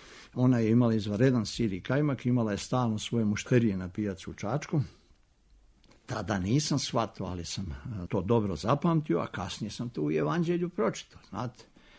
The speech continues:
kako merom meriš, nako će ti se meriti. Ona je pod obavezno, kad mušteriji izmeri kilogram sira, kad se gore, ono, na kantaru, na bolandži, je li, poravna onaj jezičak da je to tačno kilo,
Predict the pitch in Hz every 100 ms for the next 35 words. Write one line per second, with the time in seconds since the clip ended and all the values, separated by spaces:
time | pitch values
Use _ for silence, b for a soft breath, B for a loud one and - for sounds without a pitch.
0 | b - 127 131 131 107 127 127 98 90
1 | 123 165 87 151 - 95 98 - 123 -
2 | 170 175 196 214 220 107 - - _ B
3 | B B B _ 165 202 208 220 220 240
4 | 240 202 214 208 - 214 180 139 117 110
5 | 120 113 139 151 160 - 185 185 160 151
6 | 156 156 135 107 - 151 143 123 120 -
7 | 135 107 107 B B - 120 - 117 135
8 | 143 117 117 110 104 104 127 98 101 90
9 | 90 - - 101 104 120 110 87 80 92
10 | 107 95 - - 123 117 127 139 90 95
11 | 95 95 90 95 104 - 98 92 98 104
12 | 101 113 - - - 208 196